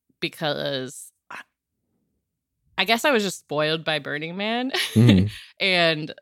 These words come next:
Speaker 1: all the camps at Coachella, they look exactly the same. There's a ton of cops everywhere, which is not
Speaker 2: That's fun.
Speaker 1: I mean, there's some sort of, like,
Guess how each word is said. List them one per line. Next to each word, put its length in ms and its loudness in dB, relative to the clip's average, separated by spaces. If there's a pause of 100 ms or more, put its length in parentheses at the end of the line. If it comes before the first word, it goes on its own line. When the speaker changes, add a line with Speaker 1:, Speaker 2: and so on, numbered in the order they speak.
(500)
Speaker 1:
all 220 2
the 80 -2
camps 380 -6
at 80 -8
Coachella, 560 -4
they 120 -2
look 380 -6
exactly 600 -2
the 160 -16
same. 600 -6 (500)
There's 160 -4
a 60 -6
ton 200 -8
of 160 -8
cops 540 -10
everywhere, 720 -4
which 200 -14
is 180 -14
not 440 -4
Speaker 2:
That's 200 4
fun. 160 0
Speaker 1:
I 40 2
mean, 200 -6
there's 200 -10
some 760 -14
sort 300 -8
of, 160 -10
like, 280 -12